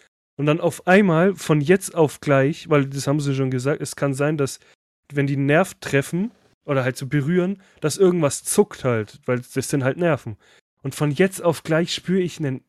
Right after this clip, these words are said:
auf, im linken Bein s-, gefühlt einen Stromschlag. Alter, ich hab so, so auf einmal so, ah! Und richtig, es hat richtig alles, ich hab mich so zusammengezogen. Und dann,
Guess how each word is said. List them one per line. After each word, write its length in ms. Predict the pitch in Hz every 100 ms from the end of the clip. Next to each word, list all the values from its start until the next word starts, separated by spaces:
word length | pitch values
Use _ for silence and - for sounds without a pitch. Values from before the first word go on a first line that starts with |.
| -
auf, 220 | 131 -
im 140 | 160 139
linken 360 | 160 196 165
Bein 180 | 147 135
s-, 320 | 135 - - -
gefühlt 420 | - 160 - 202 170
einen 180 | 165
Stromschlag. 1120 | 139 - - 160 202 240 - 147 135 143 165 _ _ _ _ _
Alter, 340 | 147 123 104 - _ _ _ _
ich 220 | - -
hab 160 | 151 -
so, 200 | - 196
so 180 | 190 190
auf 120 | 147
einmal 160 | 165 160
so, 120 | - -
ah! 360 | 311 262 214 - _ -
Und 300 | 196 170 180
richtig, 420 | 233 220 202 - _ _ _
es 220 | 190 175 180
hat 120 | 180
richtig 380 | 190 - 196 165
alles, 380 | 185 196 - - _ _
ich 160 | 185
hab 100 | 175
mich 120 | 175 143
so 100 | 185
zusammengezogen. 1040 | - 147 165 202 151 - 147 143 156 202 _ _ _ _ _ _ _ _ _ _ _ _ _
Und 120 | 156 147
dann, 200 | 147